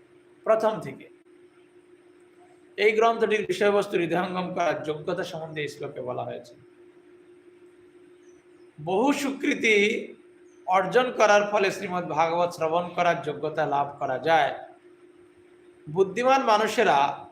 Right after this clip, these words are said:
তাদের চিন্তাশীল বিচারের দ্বারা উপলব্ধি করতে পারেন যে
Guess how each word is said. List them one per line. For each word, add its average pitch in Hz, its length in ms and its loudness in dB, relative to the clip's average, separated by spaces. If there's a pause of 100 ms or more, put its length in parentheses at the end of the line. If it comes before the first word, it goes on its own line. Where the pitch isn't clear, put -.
(500)
তাদের 180 400 2
চিন্তাশীল 196 600 -2
বিচারের 185 440 2
দ্বারা 147 500 2 (280)
উপলব্ধি 180 460 -2
করতে 170 340 -8
পারেন 160 460 0
যে 135 260 -6